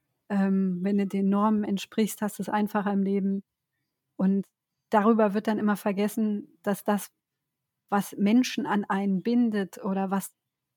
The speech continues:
was auch das eigene Leben ausmacht, immer in einem drin wohnt und niemals das, das Außen ist. Das ist, es gibt da, glaube ich, kein richtiges Tool. Das ist dieses Erkennen,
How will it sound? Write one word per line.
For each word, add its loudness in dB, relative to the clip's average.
was 4
auch -2
das -4
eigene 4
Leben 2
ausmacht, -2
immer 4
in 0
einem 0
drin 4
wohnt 0
und -2
niemals 4
das, -6
das -6
Außen 2
ist. -4
Das -4
ist, -10
es -8
gibt -6
da, 0
glaube -4
ich, -8
kein -4
richtiges -6
Tool. -2
Das -2
ist -8
dieses -2
Erkennen, 0